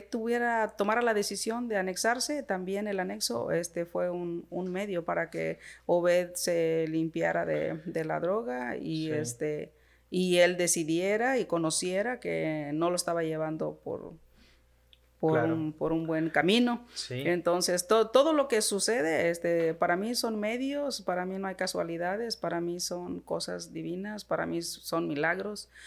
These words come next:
Speaker 1: Es la intervención de Dios, todo lo demás, todos los medios que se fueron suscitando para que ustedes finalmente se desengancharan de,
Speaker 2: Ok.
Speaker 1: de las adicciones.
Speaker 2: Hablando de medios, de herramientas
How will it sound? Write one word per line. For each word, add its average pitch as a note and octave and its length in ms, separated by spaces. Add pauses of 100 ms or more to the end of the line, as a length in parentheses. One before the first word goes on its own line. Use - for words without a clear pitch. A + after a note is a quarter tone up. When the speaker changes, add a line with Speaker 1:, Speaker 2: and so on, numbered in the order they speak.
(280)
Speaker 1:
Es D#3+ 380
la F3 100
intervención D#3 680
de D#3 100
Dios, D3+ 320
todo E3+ 240
lo D#3+ 140
demás, D3+ 320
todos D#3+ 260
los - 200
medios D#3 500
que D#3 100
se D3+ 160
fueron D3+ 560
suscitando D#3 800
para C#3+ 240
que - 80
ustedes D3+ 600
finalmente D#3+ 560
se D3+ 140
desengancharan D3 880
de, - 80
Speaker 2:
Ok. B2 220 (240)
Speaker 1:
de D#3 120
las E3 140
adicciones. D#3+ 500
Speaker 2:
Hablando D3 400
de E3 160
medios, D#3 600
de A#2+ 100
herramientas C3+ 1160